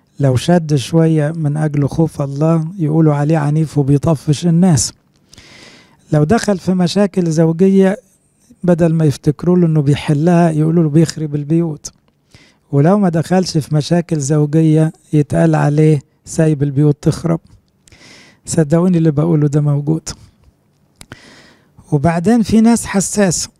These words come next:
عاوز أبونا تبقى ملكية خاصة، فبيقول لك: "أبونا ما اهتمش بمشكلتي". أحيانًا تكتشف إن أبونا قعد معاه ساعات وحاول يتدخل،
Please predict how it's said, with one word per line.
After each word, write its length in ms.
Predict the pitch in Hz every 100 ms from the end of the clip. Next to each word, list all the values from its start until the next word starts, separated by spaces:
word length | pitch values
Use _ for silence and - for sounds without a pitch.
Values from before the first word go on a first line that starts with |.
| _ _ _ _ _ _ _ _ -
عاوز 380 | 240 240 214
أبونا 520 | 214 185 208 202 190 - _ -
تبقى 500 | 180 175 175 175 196 185
ملكية 460 | 165 160 - 196
خاصة، 500 | 147 165 135 - - - - _ _ - _
فبيقول 420 | 156 147 190 202
لك: 180 | 202 196
"أبونا 300 | 180 202 190
ما 140 | 165
اهتمش 480 | 147 185 180 160 - 143
بمشكلتي". 760 | 156 147 - - 135 - - _
أحيانًا 420 | 131 - 190 214 190
تكتشف 600 | 175 - 175 156 156 170
إن 140 | 156
أبونا 320 | 156 175 175
قعد 360 | 170 175 170 147
معاه 200 | 156 175
ساعات 540 | - 160 180 147 - - _ _ _ _ _ _ -
وحاول 500 | 135 165 202 190 165
يتدخل، 560 | 156 147 180 - 131